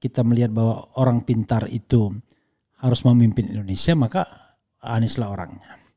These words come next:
Tapi kalau sekedar misalnya populer ya, bisa main TikTok ya, kemudian bisa ya katakanlah masuk-masuk ke masyarakat-masyarakat,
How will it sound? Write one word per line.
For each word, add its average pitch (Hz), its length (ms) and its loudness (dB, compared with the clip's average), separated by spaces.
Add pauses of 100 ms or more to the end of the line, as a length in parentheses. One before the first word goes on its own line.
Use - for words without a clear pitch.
(420)
Tapi 131 240 -4
kalau 143 240 0
sekedar 120 640 -2
misalnya 113 640 2
populer 120 760 4 (140)
ya, 127 320 -6 (480)
bisa - 240 -4
main 107 320 0
TikTok 117 800 -2
ya, 110 240 -6 (560)
kemudian 110 720 -6 (560)
bisa 110 800 -2
ya 247 420 0
katakanlah 135 800 0
masuk-masuk 120 800 -2
ke 113 180 -2 (720)
masyarakat-masyarakat, 113 1080 -8